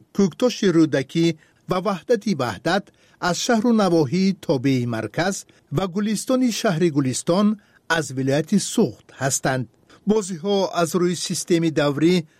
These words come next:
در دو دوره دایر می‌گردند. در مجموع هر یک دسته بیست و دو بازی انجام می‌دهد.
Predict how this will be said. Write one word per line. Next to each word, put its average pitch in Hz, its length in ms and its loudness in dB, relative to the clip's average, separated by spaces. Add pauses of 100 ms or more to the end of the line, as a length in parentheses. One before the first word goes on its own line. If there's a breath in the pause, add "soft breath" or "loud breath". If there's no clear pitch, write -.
(160 soft breath)
در 170 100 0
دو 190 200 -8
دوره 143 480 0 (120)
دایر 196 380 2
می‌گردند. 135 640 -2 (420 soft breath)
در 190 140 -2
مجموع 226 520 -2
هر 226 140 2
یک 214 220 0
دسته 160 440 -2
بیست 139 300 -4
و 170 40 0
دو 202 180 0 (100)
بازی 139 520 0
انجام 147 460 0
می‌دهد. 127 520 -2